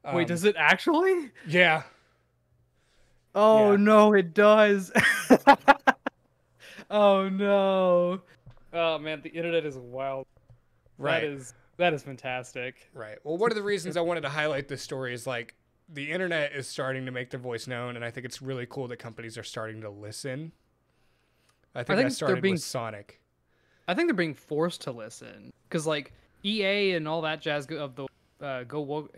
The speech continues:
Speaker 1: get woke, go broke thing where, like, we just cash cow the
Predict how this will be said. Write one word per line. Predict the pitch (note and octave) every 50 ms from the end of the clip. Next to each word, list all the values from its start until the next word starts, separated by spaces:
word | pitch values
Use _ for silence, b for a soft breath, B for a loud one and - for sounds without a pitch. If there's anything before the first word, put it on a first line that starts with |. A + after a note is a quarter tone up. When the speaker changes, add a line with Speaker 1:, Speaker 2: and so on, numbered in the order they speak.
| C#3+
Speaker 1:
get | C3 D#3 D#3+ -
woke, | D#3 D3 - -
go | D3 C#3+
broke | B2+ B2 C3+ C#3+ D3+ C#3+ - _
thing | _ C3+ B2+ B2 A#2+
where, | B2 B2 B2
like, | A#2+ A#2 A#2+ - - b b b _ _ _ _ _ _ _ _ _ _ _ _ _ -
we | C#3+ C#3
just | C3 C3+ D3+ C#3+ - - _ _ _ _ _ _ _ _ _ _ _ _ _
cash | - D3 D3 D#3 D3+ - -
cow | - D#3 D3 D3 D3+ C#3+
the | C#3+ C3+